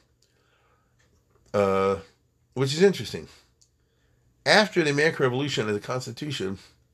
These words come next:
and all the rhetoric about liberty, one by one, all the states in the North abolished slavery.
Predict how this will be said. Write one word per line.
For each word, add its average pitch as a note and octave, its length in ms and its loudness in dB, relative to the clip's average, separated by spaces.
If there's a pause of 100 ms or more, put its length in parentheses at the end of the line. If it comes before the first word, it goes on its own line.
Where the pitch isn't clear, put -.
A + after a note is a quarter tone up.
(400)
and A2 140 -2
all B2 120 4
the B2+ 100 4
rhetoric B2+ 440 0
about G2+ 240 -4
liberty, G#2+ 420 -4 (680)
one C#3+ 240 -2
by C3+ 140 4
one, B2+ 280 0
all A#2+ 180 0
the A2 100 -6
states A#2+ 360 -8
in A2 100 -6
the G2+ 80 -4
North G#2 360 -2
abolished F#2 440 -4
slavery. E2+ 460 -8